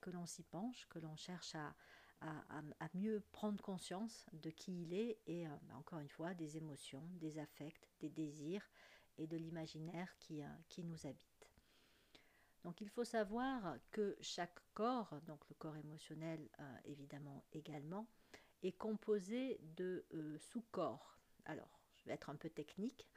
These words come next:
Euh, ceux qui ont suivi, euh, les conférences et l'enseignement de Patrice Brasseur ou qui ont lu le tibétain, bon,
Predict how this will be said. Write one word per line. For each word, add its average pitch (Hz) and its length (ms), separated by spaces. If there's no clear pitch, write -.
Euh, 147 160
ceux 175 200
qui - 200
ont 156 100
suivi, 180 680
euh, 156 300
les 151 160
conférences 165 760
et - 20
l'enseignement 156 600
de 160 100
Patrice 156 420
Brasseur 160 560
ou 147 60
qui - 180
ont 156 100
lu 170 120
le 156 160
tibétain, 156 680
bon, 135 100